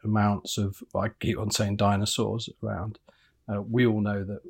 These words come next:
women are very, very capable. Certainly all the women, female pilots that I've met would put me to shame. Uh, <laughs> so, so there's no real reason for it to happen. So,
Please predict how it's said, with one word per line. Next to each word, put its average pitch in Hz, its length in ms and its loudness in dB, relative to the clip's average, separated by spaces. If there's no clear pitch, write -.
women 107 400 0
are 117 100 -4
very, 110 340 2
very 101 280 -2
capable. 117 580 -2
Certainly 131 380 6
all 135 120 8
the 110 120 2
women, 123 260 4
female 120 320 6
pilots 113 340 2
that 131 100 0
I've 117 160 4
met 120 240 6
would 117 200 0
put 123 180 4
me 127 200 8
to 117 100 -2
shame. 139 420 6
Uh, 110 140 2
<laughs> 147 220 -2
so, 147 320 10
so - 220 6
there's 120 240 6
no 135 340 8
real 117 340 6
reason 117 480 4
for 107 120 -6
it - 80 -8
to - 80 -10
happen. 113 340 -2
So, 156 240 6